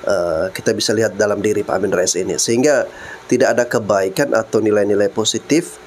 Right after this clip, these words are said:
yang bisa dia sampaikan untuk Pak Jokowi dan, eh, keluarganya, ya.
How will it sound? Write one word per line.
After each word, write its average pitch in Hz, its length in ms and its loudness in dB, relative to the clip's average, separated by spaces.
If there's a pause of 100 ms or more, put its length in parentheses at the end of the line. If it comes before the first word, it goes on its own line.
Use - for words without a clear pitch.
(380)
yang 107 320 0
bisa 104 320 0
dia 98 400 0 (240)
sampaikan 117 880 -2 (480)
untuk 110 560 0 (480)
Pak 104 160 0
Jokowi 104 480 0
dan, 92 480 -2
eh, 80 400 0
keluarganya, - 560 -2 (320)
ya. 76 240 -2